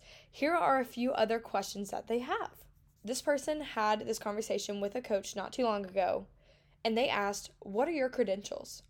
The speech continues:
Oh my goodness, this is such a great question. Are they honestly reputable for you to use? Do they have the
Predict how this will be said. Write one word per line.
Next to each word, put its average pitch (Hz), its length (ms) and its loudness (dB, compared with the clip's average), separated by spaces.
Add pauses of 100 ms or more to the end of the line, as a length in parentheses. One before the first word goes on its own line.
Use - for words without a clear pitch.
(120)
Oh 285 160 2
my 202 160 0
goodness, 196 420 0
this 214 180 -4
is 247 280 -2
such - 760 2 (160)
a 226 140 10
great 208 380 0
question. - 500 -2 (960)
Are 302 260 2
they 269 540 4 (640)
honestly 226 880 0
reputable 269 720 2
for 254 200 2
you 220 200 0
to 220 140 -6
use? 190 500 0 (460)
Do 240 260 0
they 240 220 6
have 220 560 4
the 202 480 -6